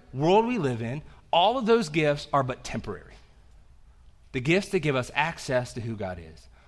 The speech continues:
But love never ends. Because we will fully know God and fully embrace who he is, be fully loved and fully love him.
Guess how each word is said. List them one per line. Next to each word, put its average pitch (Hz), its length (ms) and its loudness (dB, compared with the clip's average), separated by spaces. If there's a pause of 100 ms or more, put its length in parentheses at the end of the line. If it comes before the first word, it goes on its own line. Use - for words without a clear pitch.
(180)
But 101 100 -8
love 98 560 -8 (1600)
never 90 360 -8
ends. 80 280 -16 (1900)
Because 104 280 -10
we 113 80 -6
will 98 160 -8
fully 151 460 -4
know 101 320 -6
God 85 380 -10 (500)
and 104 100 -10 (180)
fully 147 340 0
embrace 104 400 -6
who 104 120 -8
he 92 200 -10
is, 78 260 -14 (400)
be 131 120 0
fully 156 460 0
loved 113 320 0
and 104 120 -8
fully 131 320 -4
love 113 260 -4
him. 101 380 -8